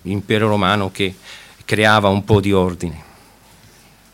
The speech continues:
Ci sono diversi mezzi di identificazione.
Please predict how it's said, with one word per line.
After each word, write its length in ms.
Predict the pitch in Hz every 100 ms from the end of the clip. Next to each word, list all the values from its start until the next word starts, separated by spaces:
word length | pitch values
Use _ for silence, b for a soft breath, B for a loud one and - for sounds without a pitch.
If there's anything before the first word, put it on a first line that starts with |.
| _ _ _ _ - _ _ _ _ _ _ - - _ _ b b b b b b b b b _ _ B B B B _ _
Ci 160 | - 175
sono 260 | 214 202
diversi 440 | 127 135 156 - 117
mezzi 420 | 123 117 101 101
di 120 | 107
identificazione. 1080 | 98 104 95 98 92 - - 95 90 87 85